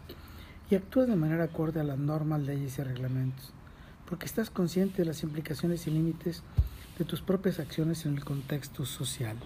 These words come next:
Recuerda, soy Moisés Galindo y gracias a que tenemos sensatez, nuestras mágicas y dulces miradas de miel se encontrarán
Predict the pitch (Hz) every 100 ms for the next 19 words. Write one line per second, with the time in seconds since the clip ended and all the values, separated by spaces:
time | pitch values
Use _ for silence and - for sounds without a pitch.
0 | - - - - - - - - - -
1 | - 185 196 170 139 131 - - - -
2 | - - - - - - - 156 170 170
3 | 175 165 214 196 156 151 170 - - -
4 | - 185 233 240 240 - 156 - 156 143
5 | 135 131 - - - - - - 147 175
6 | 185 180 - 151 131 143 131 160 160 160
7 | 151 147 147 170 - 202 156 - 156 160
8 | 160 147 147 151 143 143 151 156 156 -
9 | - - - - - - 151 143 147 139
10 | 131 135 147 143